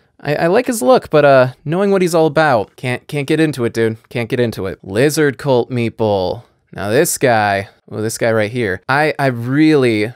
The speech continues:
really love the Lizard Folk, and just, just look at this little smirk. Look at this little smirk on his face. He knows what he's up to. Yeah, he's part of a cult. Yeah, they're killing off their members to, uh, appease the dragon god, but, uh, you know, I ca-, I can't help but enjoy this face. He's got that kinda,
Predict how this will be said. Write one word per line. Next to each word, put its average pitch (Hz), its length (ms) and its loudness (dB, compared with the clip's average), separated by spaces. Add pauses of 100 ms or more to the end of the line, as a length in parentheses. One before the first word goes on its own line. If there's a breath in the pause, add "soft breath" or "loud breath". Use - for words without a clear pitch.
really 127 280 0
love 120 300 2
the 113 100 0
Lizard 107 360 -2
Folk, 110 320 -2
and 107 140 -6 (380 soft breath)
just, - 240 -8
just - 200 -6
look 285 140 -2
at 277 80 -4
this 240 160 -4
little 254 100 -2
smirk. - 640 -6
Look 339 140 -2
at 359 40 0
this 349 140 0
little 285 120 0
smirk 233 340 -2
on 151 80 2
his 117 120 -2
face. 110 220 -2
He 277 120 -2
knows 175 200 -2
what 117 100 0
he's 110 120 -2
up 101 200 -2
to. 117 280 0 (380)
Yeah, 269 100 0
he's 233 140 -2
part 190 140 2
of 143 80 -2
a 117 40 -2
cult. - 540 -8 (100)
Yeah, 208 300 0
they're 165 160 0
killing 127 420 -2
off 113 120 -2
their 120 100 -2
members 110 440 -2
to, 107 200 -2
uh, 107 160 2 (120)
appease 123 440 -2
the 120 80 -6
dragon 113 360 0
god, 123 320 2
but, 165 200 0
uh, 170 240 4 (100)
you 311 80 -8
know, 330 80 -4
I 302 100 -4
ca-, - 200 -10
I 294 60 -6
can't 320 220 -2
help 311 140 0
but 320 160 -2
enjoy 269 320 -2
this 277 160 -4
face. 277 300 -4
He's 131 120 -6
got 156 200 0
that 147 180 2
kinda, 131 320 -4